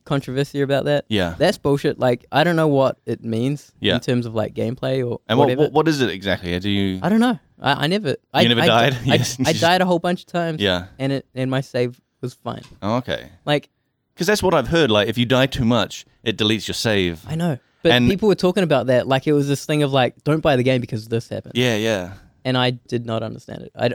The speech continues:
Speaker 1: I don't get it.
Speaker 2: How many times do you think you died?
Speaker 1: Ten-ish.
Speaker 2: Oh, see, that's heaps. Like, that's
Speaker 1: Yeah.
Speaker 2: Yeah.
Speaker 1: But
Speaker 2: But people
Speaker 1: also,
Speaker 2: hear
Speaker 1: like
Speaker 2: that and they're like, "Oh, what? I probably can only die three times, and then that's, my game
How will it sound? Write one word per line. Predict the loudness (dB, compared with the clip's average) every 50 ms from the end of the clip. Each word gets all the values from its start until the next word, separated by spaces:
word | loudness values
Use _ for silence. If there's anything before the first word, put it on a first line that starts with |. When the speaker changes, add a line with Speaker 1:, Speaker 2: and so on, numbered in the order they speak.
| -2
Speaker 1:
I | -4 -4
don't | -4 -4 -4
get | -6 -6
it. | -6 -8 -14 _ _ _ _ _
Speaker 2:
How | -2 0
many | 0 0
times | 0 0 0 0 0 -2
do | -6 -8
you | -8 -6
think | -4 -4 -4 -4
you | -4
died? | -2 -2 -2 -2 -4 -6 -8 -14 -18 -20 _ _ _ _ _ _ _ _ _ -20 _ _
Speaker 1:
Ten-ish. | -20 -16 -14 -12 -12 -12 -14 -16 -18 -20 -20 -20 -20 -20 _ _
Speaker 2:
Oh, | -16 -16
see, | -10 -6 -4
that's | -4 -4 -4
heaps. | -8 -8 -8 -8 -10 -10 -10
Like, | -6 -6
that's | -6 -8 -8 -12 -16 -16 -12 -10
Speaker 1:
Yeah. | -6 -6 -6 -6 -8 _ _ _ _ _ _ _ _ _ _ _ _ _ _ -12
Speaker 2:
Yeah. | -10 -8 -8 -6 -4
Speaker 1:
But | -4 -4 -4 -8 _ _ _
Speaker 2:
But | 0 2 4
people | 4 4 6 6
Speaker 1:
also, | 8 8
Speaker 2:
hear | 8 6
Speaker 1:
like | 6 4
Speaker 2:
that | 4
and | 4 4
they're | 4 4
like, | 4 2 2 0 -2
"Oh, | -2 -4 -2
what? | 0 2 2 2 2 0 _ _ -6
I | -4
probably | -2 -2 -2 -2 -2 -2
can | 0 0 0
only | 0 0 0
die | 0 0 0 0
three | -2 -2 -2 -2 -2
times, | 0 0 0 0 2 2 2
and | 2
then | 2 2 2
that's, | 0 -2 -2 -6 -14 _ -20 -20 -20 -4
my | -2 -2
game | 0 2 2 2 2 0